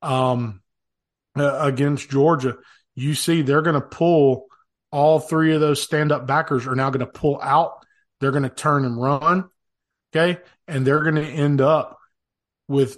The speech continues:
just, just a minimal,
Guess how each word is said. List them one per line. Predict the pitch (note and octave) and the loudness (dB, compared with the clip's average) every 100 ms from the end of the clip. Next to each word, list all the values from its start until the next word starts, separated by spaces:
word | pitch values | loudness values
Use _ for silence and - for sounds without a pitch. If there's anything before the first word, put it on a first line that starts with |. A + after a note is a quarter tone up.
| - | -14
just, | B2 B2+ D3 - - D#3+ - - | -6 0 0 0 -8 -20 -20 -10
just | D#3 D#3+ - | -8 -8 -8
a | A#2 | -14
minimal, | A2+ B2+ C3 C3+ C#3+ D#3+ G3 F3+ E3 D3+ | -12 -8 -4 0 0 2 2 2 0 -2